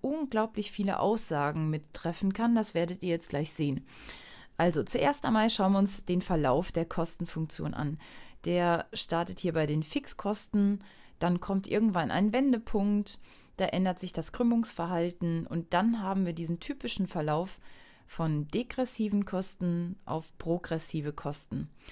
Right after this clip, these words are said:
Da gibt's natürlich wirtschaftliche Gründe, warum das so ist, dass der Kostenverlauf immer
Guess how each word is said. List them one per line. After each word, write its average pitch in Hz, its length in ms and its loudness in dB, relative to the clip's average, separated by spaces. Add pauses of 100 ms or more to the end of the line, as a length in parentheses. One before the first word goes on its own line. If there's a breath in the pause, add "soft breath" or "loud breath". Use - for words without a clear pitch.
(180 loud breath)
Da 190 80 -4
gibt's - 380 -4
natürlich 165 500 -2
wirtschaftliche 214 640 -4
Gründe, 190 400 2
warum 175 320 2
das 185 220 -2
so - 60 -8
ist, - 340 -4
dass - 160 -6
der 160 160 -2
Kostenverlauf 160 760 -2
immer 247 480 4